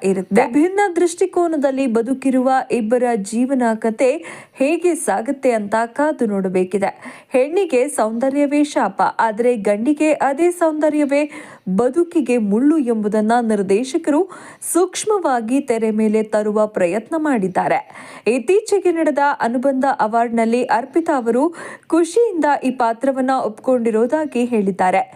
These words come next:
ನಟಿಯಾಗಿ ವಿಭಿನ್ನ ಪಾತ್ರಗಳನ್ನ ಮಾಡ್ಬೇಕು ಅಂತ ಹೇಳಿದ್ದಾರೆ.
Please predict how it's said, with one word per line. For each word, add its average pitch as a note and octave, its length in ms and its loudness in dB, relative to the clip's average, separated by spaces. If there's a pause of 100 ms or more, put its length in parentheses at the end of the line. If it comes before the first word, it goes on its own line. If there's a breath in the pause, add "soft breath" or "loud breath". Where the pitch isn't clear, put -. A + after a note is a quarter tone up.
(380 loud breath)
ನಟಿಯಾಗಿ D#4+ 800 2
ವಿಭಿನ್ನ B3 500 0
ಪಾತ್ರಗಳನ್ನ C4+ 800 0
ಮಾಡ್ಬೇಕು B3 640 0
ಅಂತ G3 240 -2
ಹೇಳಿದ್ದಾರೆ. G3 880 -2